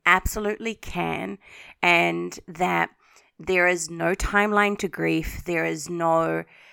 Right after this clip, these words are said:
"This is the way that you deal with grief." There's no systematic way. There's no structure. Every single person's going to experience grief, but we're all going to navigate through the grief differently.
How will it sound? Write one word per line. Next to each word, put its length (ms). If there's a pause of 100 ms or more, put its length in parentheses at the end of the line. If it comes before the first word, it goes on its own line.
(160)
"This 400
is 120
the 120
way 600
that 240
you 580 (180)
deal 300
with 240
grief." 280
There's 200
no 140
systematic 840
way. 240
There's 240
no 160
structure. 800 (340)
Every 240
single 320
person's 560
going 320
to 160
experience 720
grief, 560 (360)
but 200
we're 440
all 300
going 360
to 480 (360)
navigate 640
through 340
the 140
grief 420
differently. 720